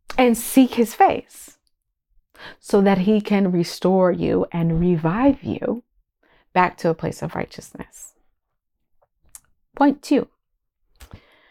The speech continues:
<sighs> There are folks around you that have demons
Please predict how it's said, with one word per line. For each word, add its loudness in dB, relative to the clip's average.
<sighs> -8
There 4
are 2
folks 0
around 0
you -2
that -2
have -2
demons -4